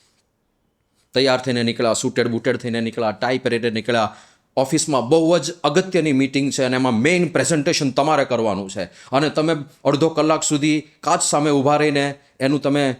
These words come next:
રિહર્સલ કર્યું છે અને પછી તમે નીકળ્યા છો સ્કૂટર ઉપર અને અચાનક તમે, અ, એક સિગ્નલ ઉપર ઊભા રહ્યા અને ઉપર તાર છે ને ત્યાં કાગડો બેઠો છે અને કાગડો ચરક્યો,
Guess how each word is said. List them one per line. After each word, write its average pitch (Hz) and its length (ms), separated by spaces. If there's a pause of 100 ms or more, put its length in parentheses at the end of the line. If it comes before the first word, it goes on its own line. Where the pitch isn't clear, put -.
(100)
રિહર્સલ 190 420
કર્યું 147 300
છે 131 80
અને 123 120
પછી 147 240
તમે 139 200
નીકળ્યા 139 380
છો 123 40
સ્કૂટર 110 340
ઉપર 98 300 (400)
અને 123 180
અચાનક 147 580
તમે, 135 440 (360)
અ, 120 140
એક 127 160
સિગ્નલ 147 360
ઉપર 127 200
ઊભા 127 240
રહ્યા 110 220
અને 113 100
ઉપર 123 240
તાર 131 320
છે 127 120
ને 117 80
ત્યાં 120 140
કાગડો 131 320
બેઠો 127 260
છે 131 100
અને 117 100
કાગડો 131 400
ચરક્યો, 160 640